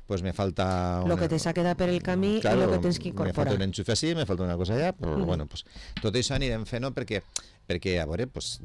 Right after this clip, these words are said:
Speaker 1: tenim que millorar sempre,
Speaker 2: El horari.
Speaker 1: sempre tenim que millorar.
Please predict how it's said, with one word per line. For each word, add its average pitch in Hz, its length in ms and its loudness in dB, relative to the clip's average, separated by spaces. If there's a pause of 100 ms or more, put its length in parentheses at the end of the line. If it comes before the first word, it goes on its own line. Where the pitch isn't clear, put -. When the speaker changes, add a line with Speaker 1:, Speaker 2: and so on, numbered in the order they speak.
(260)
Speaker 1:
tenim 80 300 -4
que 80 160 -6
millorar 80 320 -4
sempre, 143 480 0
Speaker 2:
El 180 80 6
horari. 180 300 4
Speaker 1:
sempre 147 140 2
tenim 87 120 -2
que 82 100 -6
millorar. 80 300 -4